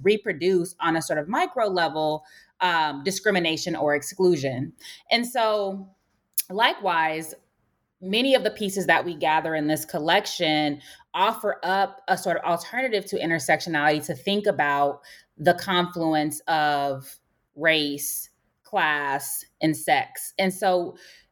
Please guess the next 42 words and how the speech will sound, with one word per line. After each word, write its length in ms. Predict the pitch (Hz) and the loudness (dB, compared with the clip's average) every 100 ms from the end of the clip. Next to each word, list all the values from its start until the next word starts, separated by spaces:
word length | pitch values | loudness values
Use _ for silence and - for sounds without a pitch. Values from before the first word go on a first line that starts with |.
| - | -2
I 80 | 214 | 0
think 220 | 233 285 | 0 2
that's 160 | 262 226 | 2 0
important 340 | 196 233 202 | 0 0 0
'cause 120 | 202 180 | -4 0
we 100 | 196 | 2
also 240 | 214 262 | 2 -2
talk 160 | 208 190 | -4 0
about 180 | 175 | 0
in 80 | 175 | 2
the 100 | 170 | -2
introduction, 600 | 175 170 156 160 170 156 | 0 4 4 2 -2 0
we 60 | 156 | -2
call 240 | 196 180 | 0 0
it 80 | 160 - | 2 -2
identity 400 | 180 180 165 160 | 0 0 0 -2
reductionism. 1000 | 147 147 269 - 165 151 135 135 117 139 - - | -2 4 4 2 0 0 0 -2 -4 -8 -12 -12
So 180 | - 226 | -2 0
what, 280 | 196 233 240 | 0 -2 0
this 100 | 262 | 0
is 120 | 240 | 0
the 140 | 240 | 0
idea 680 | 185 185 165 143 190 247 247 | 2 0 0 -6 -2 0 0
that 440 | 175 151 151 147 - | 2 2 2 0 2
there's 240 | 190 196 - | 2 2 0
something 380 | 254 262 262 | -2 0 0
about 320 | 220 180 175 170 | 2 4 4 2
your 120 | 165 160 | -2 0
identity 560 | 156 139 175 180 165 | -2 0 2 2 2
that 180 | 156 - | 0 2
makes 340 | 156 165 - 175 | 2 -2 -4 -4
you 180 | 160 - | -2 2
objectively 720 | 156 127 170 170 170 147 151 | 2 2 0 0 -2 -2 -2
revolutionary 960 | 143 147 139 143 147 147 143 139 143 - | 2 2 2 0 -2 0 0 2 0 0
or 140 | 185 | 0
objectively 720 | 170 135 160 175 175 143 156 143 | 0 -2 -2 -2 -2 -2 -2 0
radical. 800 | 147 147 143 - 117 110 - - - - _ | 2 2 0 -4 -6 -6 -8 -18 -20 -20 _
And 420 | 208 202 196 185 175 | 0 2 2 -2 -4
the 60 | 147 | -8
person 480 | - 233 233 247 220 | -2 0 0 0 -2
who 160 | 214 | 0
is 80 | 190 | 0